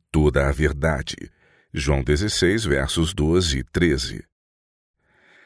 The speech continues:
O Senhor Jesus tinha verdades preciosas para apresentar aos seus discípulos, mas não pôde revelá-las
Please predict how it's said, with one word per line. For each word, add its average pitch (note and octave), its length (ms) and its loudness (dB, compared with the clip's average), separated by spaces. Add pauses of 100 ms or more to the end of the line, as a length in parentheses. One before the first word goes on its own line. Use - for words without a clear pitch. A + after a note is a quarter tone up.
(360)
O C#3 140 0
Senhor E3+ 300 4
Jesus E2 500 2
tinha F2 260 0
verdades E2+ 580 2
preciosas F#2 800 2
para E2 260 4
apresentar D#2+ 640 4
aos D2 160 2
seus F2+ 200 4
discípulos, - 800 0 (460)
mas D3 180 2
não D3+ 140 4
pôde D3 300 4
revelá-las D#2 760 2